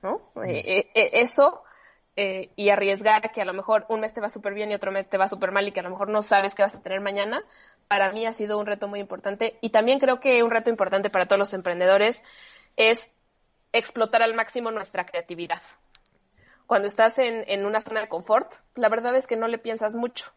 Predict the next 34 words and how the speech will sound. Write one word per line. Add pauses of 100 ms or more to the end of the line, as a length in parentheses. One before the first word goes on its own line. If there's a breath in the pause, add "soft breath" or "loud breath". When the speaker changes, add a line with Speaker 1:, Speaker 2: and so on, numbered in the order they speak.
Speaker 1:
Pero
cuando
ya
estás
afuera
y
sabes
que
de
eso
depende
que
Speaker 2:
Ujú.
Speaker 1:
comas
o
que
no
comas, (400 loud breath)
tienes
Speaker 2:
Claro.
Speaker 1:
que
explotar
muchísimo
tu
creatividad. (580)
Speaker 2:
Ok. (640 soft breath)
¿Cómo
definirías
en
una
palabra
a
un
emprendedor?